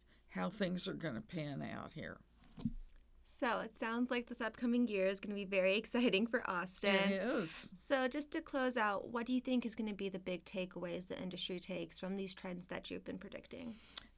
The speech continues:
Speaker 1: I think locally, we're waiting on Code Next. I think that they better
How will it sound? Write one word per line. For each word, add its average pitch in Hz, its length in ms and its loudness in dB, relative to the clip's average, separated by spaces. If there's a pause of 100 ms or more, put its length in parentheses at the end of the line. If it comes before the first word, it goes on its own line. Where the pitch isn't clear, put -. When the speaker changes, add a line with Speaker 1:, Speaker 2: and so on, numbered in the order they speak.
(280)
Speaker 1:
I 254 120 6
think 247 340 0 (560)
locally, 226 720 6 (360)
we're 190 220 4
waiting 190 480 4
on 180 160 0
Code 170 340 0
Next. - 520 -4
I 202 120 6
think 196 300 -2 (340)
that 208 360 6 (920)
they - 120 8
better 269 680 6